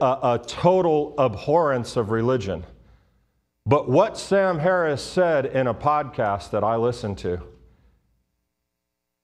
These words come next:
you just absolutely have to know this. You just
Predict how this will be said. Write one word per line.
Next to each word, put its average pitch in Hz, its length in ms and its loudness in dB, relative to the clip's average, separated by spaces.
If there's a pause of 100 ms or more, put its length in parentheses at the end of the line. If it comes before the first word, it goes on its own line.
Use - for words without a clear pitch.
(380)
you 135 100 4
just 135 360 0 (200)
absolutely 123 1200 0 (160)
have 107 380 0 (280)
to 104 200 -2
know 87 200 0
this. - 460 -14 (600)
You 113 160 2
just 127 640 -2